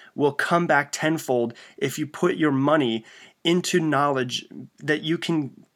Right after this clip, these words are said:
use in the marketplace. That's just the way that it works. So if you want to become something important, you must gain the knowledge in order to become that person. If it's important to you, you'll find a way. If not,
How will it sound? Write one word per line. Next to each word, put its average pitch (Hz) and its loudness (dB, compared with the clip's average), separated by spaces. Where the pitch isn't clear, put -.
use 214 2
in 220 2
the 226 2
marketplace. 220 2
That's 160 2
just 190 0
the 170 4
way 170 4
that 160 0
it 139 -4
works. - -2
So 180 6
if 175 2
you 185 2
want 226 8
to 226 2
become 202 6
something 202 2
important, 160 4
you 151 4
must 165 2
gain 165 2
the 147 0
knowledge 143 2
in 151 0
order 180 6
to - 2
become 165 0
that 131 0
person. 160 -2
If 127 -6
it's 123 -2
important 175 2
to 196 0
you, 190 -2
you'll 156 -2
find 147 4
a 135 0
way. 113 0
If - -4
not, 127 2